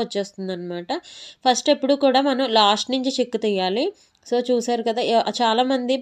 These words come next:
పైనుంచి తీసేస్తారు. ఆ పైనుంచి తీయడం వల్ల మధ్యలో చిక్కు ఉండిపోయి చాలా జుట్టు అనేది ఊడిపోతుంది అనమాట. ఫస్ట్ ఎప్పుడు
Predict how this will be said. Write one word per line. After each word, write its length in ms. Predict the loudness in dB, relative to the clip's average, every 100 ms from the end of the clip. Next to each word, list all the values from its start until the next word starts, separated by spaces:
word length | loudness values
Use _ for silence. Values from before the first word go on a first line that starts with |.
| 2
పైనుంచి 400 | 2 0 -4 -2
తీసేస్తారు. 540 | -2 0 -4 -2 0 2
ఆ 60 |
పైనుంచి 360 | 2 0 -2 -6
తీయడం 260 | -2 0 0
వల్ల 120 | 0 -2
మధ్యలో 300 | -2 0 -2 -2
చిక్కు 200 | -6 -4
ఉండిపోయి 360 | -4 -4 -2 -2 -2
చాలా 220 | -2 -2 -2
జుట్టు 220 | -4 -4 -4
అనేది 220 | -2 -2
ఊడిపోతుంది 520 | -2 -2 -6 -6 -8 -6
అనమాట. 400 | -6 -10 -6 -6 -8 -18 -20 -16 -6
ఫస్ట్ 240 | -6 -2 -2
ఎప్పుడు 220 | 0 0